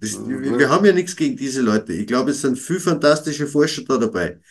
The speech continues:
Speaker 1: Aber die haben einfach, sie haben sich keinen Gefallen getan, in ihr, in ihrer Doktrinbox, äh, da, da drin
Speaker 2: Ja.
Speaker 1: zu sein.
Speaker 2: Ja.
Speaker 1: Tut mir
Speaker 2: Also ich
Speaker 1: leid.
Speaker 2: denke auch.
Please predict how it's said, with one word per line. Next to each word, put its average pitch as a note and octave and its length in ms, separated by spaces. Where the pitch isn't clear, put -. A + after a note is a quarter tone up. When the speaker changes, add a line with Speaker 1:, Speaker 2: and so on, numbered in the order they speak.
Speaker 1:
Aber G#2+ 220
die B2 200
haben C#3+ 320
einfach, B2+ 340
sie B2+ 200
haben C3 120
sich - 200
keinen C#3 280
Gefallen B2+ 440
getan, A#2 380
in A#2 160
ihr, B2+ 340
in B2+ 160
ihrer B2+ 280
Doktrinbox, A#2+ 960
äh, G2+ 40
da, G2+ 420
da G2+ 440
drin A#2 260
Speaker 2:
Ja. - 20
Speaker 1:
zu A#2+ 120
sein. A2 520
Speaker 2:
Ja. G#2+ 160
Speaker 1:
Tut E3+ 200
mir E3+ 100
Speaker 2:
Also C#3+ 40
ich B2 80
Speaker 1:
leid. - 0
Speaker 2:
denke D#3+ 240
auch. D3+ 220